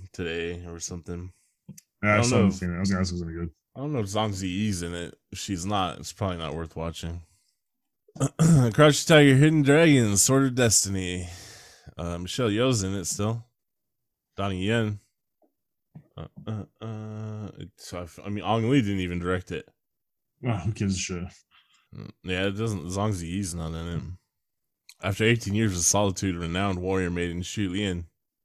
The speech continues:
Speaker 1: emerges from retirement and travels to Peking.
Speaker 2: To do what?
Speaker 1: Uh, the, get the Green Destiny, the legendary sword of the deceased love of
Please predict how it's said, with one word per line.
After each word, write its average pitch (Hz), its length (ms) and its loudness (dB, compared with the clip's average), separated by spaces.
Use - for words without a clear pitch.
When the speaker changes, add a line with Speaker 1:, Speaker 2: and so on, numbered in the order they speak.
Speaker 1:
emerges 85 480 -8
from 85 220 -6
retirement 82 520 -6
and 73 80 -10
travels 82 340 -6
to 82 80 -16
Peking. 82 540 -12
Speaker 2:
To 131 80 0
do 127 140 6
what? 151 240 4
Speaker 1:
Uh, 90 200 -2
the, 90 200 -8
get 104 160 -2
the 107 80 -10
Green 117 240 0
Destiny, 117 440 0
the 87 100 -4
legendary 98 420 -2
sword 104 300 -4
of 87 300 -6
the 87 120 -12
deceased 82 480 -6
love 101 180 -2
of 92 320 -10